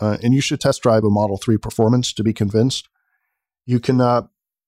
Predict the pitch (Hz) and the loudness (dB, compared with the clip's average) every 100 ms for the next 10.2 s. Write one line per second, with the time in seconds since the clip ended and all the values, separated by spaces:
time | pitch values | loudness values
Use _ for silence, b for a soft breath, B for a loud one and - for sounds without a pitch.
0 | _ _ - 113 107 127 135 143 139 127 | _ _ 2 2 2 2 2 2 4 4
1 | 135 135 117 107 113 123 113 113 113 113 | 4 4 2 2 2 0 0 2 4 2
2 | 113 - _ _ 127 123 139 135 131 117 | 0 -12 _ _ 0 2 4 4 2 2
3 | - 156 117 104 90 - 113 107 101 135 | 2 2 2 -2 -4 -2 0 2 4 2
4 | 110 107 104 113 117 120 110 113 117 117 | 2 -2 0 -2 0 -2 0 2 2 2
5 | - - - 143 113 - - - - _ | -4 -6 0 0 0 -4 -8 -12 -14 _
6 | _ _ _ _ _ _ _ _ - 107 | _ _ _ _ _ _ _ _ -6 -6
7 | - 104 - 113 - 107 110 101 98 98 | -2 -4 2 0 2 0 2 0 0 -2
8 | 87 - - _ _ _ - 104 98 95 | -6 -14 -18 _ _ _ -10 -8 -6 -8
9 | - - 104 104 - 110 120 107 104 104 | -8 -4 -2 0 -2 -2 0 0 -2 0
10 | 123 110 | 0 0